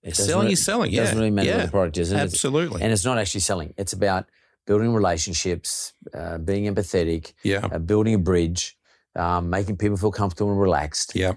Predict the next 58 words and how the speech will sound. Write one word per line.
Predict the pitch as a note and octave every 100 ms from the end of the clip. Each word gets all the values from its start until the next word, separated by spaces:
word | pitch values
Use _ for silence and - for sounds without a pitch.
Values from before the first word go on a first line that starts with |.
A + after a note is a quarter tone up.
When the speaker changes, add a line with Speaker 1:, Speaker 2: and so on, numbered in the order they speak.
| - -
Speaker 1:
And | G2 F#2
probably | B2+ C3+
the | G2
most | E2+ D#2
important | D#2+ F2+ D#2+
thing |
for | D#2 C#2+
me | E2+ D#2+
anyway, | F2+ D#2 D2+
'cause | E2+
we're | E2 F#2
in | D2+
the |
mortgage | C#2+ E2+ F2
industry, | D#2 D#2 F2 D#2+ _ _
Speaker 2:
Mm. | - A#2
Speaker 1:
is | F2 - _ _
there's | - B2 A#2+
millions | C#3 D#3+ C#3+
of | G#2+
places | F#2+ E2+
we | E2+
can | E2
go | D#2
get | D2+
a |
mortgage. | D2 E2+ D2
Speaker 2:
Exactly. | G#2+ - - - G2
Speaker 1:
Making | A#2 B2+ G#2+
someone | G2+ A2 G#2+
like | F#2+ F2 E2
you | G#2+ G2 D#2+ G2+ -
more | F2+ F2
than | E2+
they | D#2+
like | D2+ D2+ E2
anyone | E2 D#2+
Speaker 2:
And | G#2
Speaker 1:
else. | A2+
Speaker 2:
that's | B2 -
what | A#2
it's | G#2+
all | A2 G#2+
about, | G2+ G2 F#2+
right? | F#2+ A#2+ A#2 A#2 - - -
I, |
I | B2+
say | A#2
to | G#2
my | G#2
customers, | G2+ G#2 - G2+
"You |
can't | F#2+ G#2 F#2
buy | F#2+ F#2
that | F#2 -
car | - F2+
at | F2
Chatswood." | - E2+ E2 -